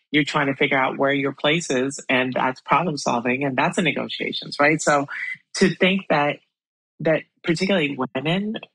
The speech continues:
mothers, daughters, you know, that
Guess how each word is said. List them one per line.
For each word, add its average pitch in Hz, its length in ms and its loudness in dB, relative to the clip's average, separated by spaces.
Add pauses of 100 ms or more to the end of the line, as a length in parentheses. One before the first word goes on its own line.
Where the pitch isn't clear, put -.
(140)
mothers, 175 800 0 (140)
daughters, 160 600 0 (420)
you 160 160 0
know, 147 220 0
that 143 160 0